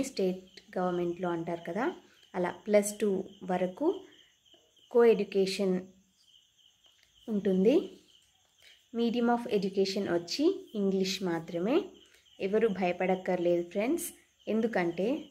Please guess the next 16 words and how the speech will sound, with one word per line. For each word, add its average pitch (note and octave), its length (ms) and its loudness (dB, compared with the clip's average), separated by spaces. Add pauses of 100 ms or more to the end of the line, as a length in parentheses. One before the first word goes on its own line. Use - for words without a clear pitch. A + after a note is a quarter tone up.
(1300)
medium B3 320 4
of C#4+ 100 4 (120)
education A3 500 0 (200)
ఇంగ్లీష్ G#3+ 420 2
అయినప్పటికీ F#3 640 0 (920)
ఎంట్రన్స్ C#4+ 460 4 (160)
టెస్ట్ G3+ 300 -2 (100)
మాత్రం F#3 360 2 (840)
అన్ని, C4 340 4 (2250)
అన్ని B3+ 280 4
మదర్ G#3 280 4
టంగ్స్‌లోనూ G#3 600 2 (460)
ఎంట్రన్స్ G3 360 0
టెస్ట్ F#3+ 260 -2
ఉంటుంది. F3+ 380 0 (720)
అన్ని A#3 180 2